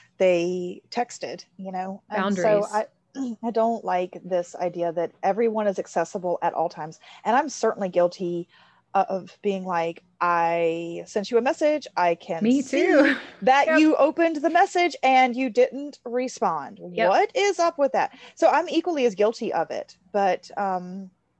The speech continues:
Speaker 1: but certainly I think there are people that I'm like, "Oh, well, yeah, that's just kinda how they are." And you can train your people to understand
Speaker 2: Mm-hmm.
Speaker 1: that maybe you do open a message, but you aren't going to, I mean, maybe, like, a life and death matter. Okay, that's
Speaker 2: Well,
Speaker 1: one thing.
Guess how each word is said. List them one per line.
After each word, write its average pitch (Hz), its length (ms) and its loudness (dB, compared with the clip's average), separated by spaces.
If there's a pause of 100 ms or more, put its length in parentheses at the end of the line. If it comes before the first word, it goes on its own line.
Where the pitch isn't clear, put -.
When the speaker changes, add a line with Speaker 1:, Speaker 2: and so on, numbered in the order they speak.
(360)
Speaker 1:
but 226 160 -2
certainly 254 600 -4
I 202 120 0
think 220 180 -2
there 208 120 0
are 190 80 0
people 233 380 -8
that 220 100 -6
I'm 208 80 -6
like, 226 200 -6
"Oh, 247 240 0
well, 185 180 -4 (100)
yeah, 175 200 0
that's 202 240 -4
just 190 120 -12
kinda 180 160 -10
how 175 120 -10
they 170 140 -6
are." 220 280 -8 (380)
And 285 120 -8
you 339 100 -4
can 392 260 -6
train 196 560 -8 (640)
your 233 140 -2
people 208 440 -2
to 214 220 -10
understand 220 380 -4
Speaker 2:
Mm-hmm. 190 140 -4
Speaker 1:
that 180 220 0 (100)
maybe 269 260 -4
you 302 100 -4
do 294 140 -8
open 220 180 -6
a 185 40 -8
message, 165 340 -10
but 226 160 -8
you 277 120 -6
aren't 294 180 -8
going 247 220 -10
to, 262 300 -10 (320)
I - 40 -14
mean, 370 160 -4
maybe, 359 240 0
like, 254 260 0
a 226 60 2
life 226 300 0
and 208 100 -4
death 180 180 -2
matter. 165 380 -4
Okay, - 280 -8
that's 175 260 -4
Speaker 2:
Well, 320 280 4
Speaker 1:
one 285 100 -4
thing. 147 280 -6